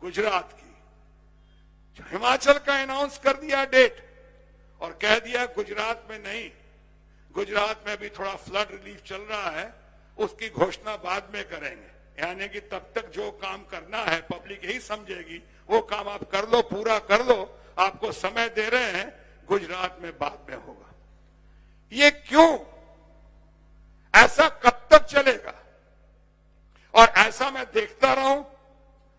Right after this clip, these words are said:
मैं चुप रहूं? आपको याद होगा, पिछली बार लोग कहते हैं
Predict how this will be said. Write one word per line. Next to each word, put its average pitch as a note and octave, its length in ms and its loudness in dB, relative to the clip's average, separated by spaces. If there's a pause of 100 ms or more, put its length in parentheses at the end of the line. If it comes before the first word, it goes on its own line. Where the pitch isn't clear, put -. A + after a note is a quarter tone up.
(120)
मैं A3 160 0
चुप B3+ 300 -2
रहूं? C4 360 8 (720)
आपको G#3+ 320 0
याद A#3+ 380 0
होगा, B3 320 6 (1300)
पिछली B3+ 360 -2
बार B3 260 0
लोग B3 200 -6
कहते A#3 340 -8
हैं G#3+ 360 -10